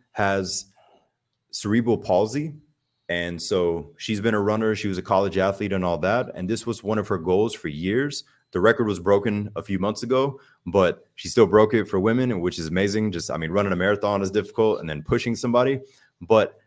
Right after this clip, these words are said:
not just the accolade, but knowing that she has that bond with her brother, that if anybody else pushed him, that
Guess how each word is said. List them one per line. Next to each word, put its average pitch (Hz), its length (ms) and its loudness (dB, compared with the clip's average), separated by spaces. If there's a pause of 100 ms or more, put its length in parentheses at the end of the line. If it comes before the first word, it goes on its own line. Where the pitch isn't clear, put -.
not 107 260 0
just 127 340 0
the 104 340 -2
accolade, 85 680 -4
but 85 400 -2 (680)
knowing 110 500 4
that 98 400 0
she 110 140 -2
has 104 160 2
that 85 200 -2
bond 87 280 0
with 82 140 -6
her 78 100 -6
brother, 71 460 -6 (120)
that 82 120 -2
if 82 100 -8
anybody 101 400 0
else 98 200 0
pushed - 320 -6
him, 131 280 -6 (360)
that 90 460 0